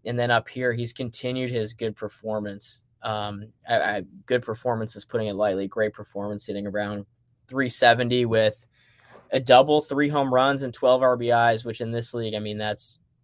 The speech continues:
that more than plays. He's, he's been outstanding. He's recorded a hit in all but one of his eleven games. Um, and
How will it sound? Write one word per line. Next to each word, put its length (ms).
that 280
more 260
than 140
plays. 500
He's, 280
he's 240
been 160
outstanding. 560
He's 160
recorded 440
a 80
hit 320
in 540
all 260
but 180
one 200
of 100
his 140
eleven 360
games. 560
Um, 600
and 560